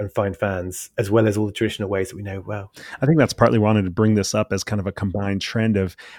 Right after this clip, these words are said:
Speaker 2: we talked about kind of going into other markets globally, and now we're almost, like, talking about go inside your own culture of how people are interacting with devices as a way of them having new musical experiences. Um, so it's interesting, as you say, you know, you have these virtual stadiums that are filled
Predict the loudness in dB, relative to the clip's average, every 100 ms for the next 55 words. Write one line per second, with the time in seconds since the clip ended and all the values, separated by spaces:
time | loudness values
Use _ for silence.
0 | -6 -2 0 0 -2 -2 -2 -4 -4 -2
1 | 2 4 4 2 0 0 0 2 0 -2
2 | -6 -6 -4 2 4 4 4 2 0 -2
3 | -6 -8 0 2 6 6 4 4 0 0
4 | -4 -4 -4 -2 -2 -4 -2 -2 2 0
5 | 0 -2 0 -2 -2 0 2 2 0 -6
6 | _ _ _ 0 0 2 2 0 0 -4
7 | -4 -6 -6 -2 -2 -2 -2 -2 -4 -2
8 | -2 0 -2 -4 -18 _ -10 -2 2 0
9 | 0 -2 -2 -4 -4 -2 -2 -2 -2 -2
10 | -4 -4 0 2 2 0 -4 -10 -10 -4
11 | -2 -2 -4 -12 -12 -10 -10 -14 -20 -20
12 | -8 -2 0 0 -2 -8 -12 -2 0 2
13 | 0 0 -2 -2 0 -4 -4 0 0 0
14 | -2 -2 -2 -4 -4 -4 -4 -4 -6 -10
15 | -6 -2 -2 -4 -6 -8 -2 0 2 0